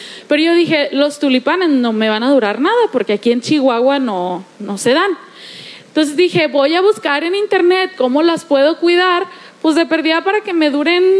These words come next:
un buen ratito", y quiero decirles que con mucho orgullo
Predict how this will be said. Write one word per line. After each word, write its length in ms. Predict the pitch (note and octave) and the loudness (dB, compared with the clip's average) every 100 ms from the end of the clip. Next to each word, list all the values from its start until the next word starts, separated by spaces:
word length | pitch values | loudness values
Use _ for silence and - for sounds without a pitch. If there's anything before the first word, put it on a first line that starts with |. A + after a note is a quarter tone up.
| G4 - - - | 0 -6 -20 -8
un 180 | - D#4+ | 0 2
buen 180 | F4 F4+ | 2 2
ratito", 440 | G4 F#4+ A4+ A#4 | 0 2 0 2
y 60 | G4+ | -2
quiero 200 | D#4+ D4 | 0 0
decirles 380 | E4+ D#4 D#4 D#4+ | 0 0 0 -2
que 100 | C#4+ | -4
con 160 | C#4 | 0
mucho 300 | B3+ C#4 C#4 | 2 0 0
orgullo 580 | E4 D#4 F4 G4+ F4 F4+ | 0 2 2 4 2 0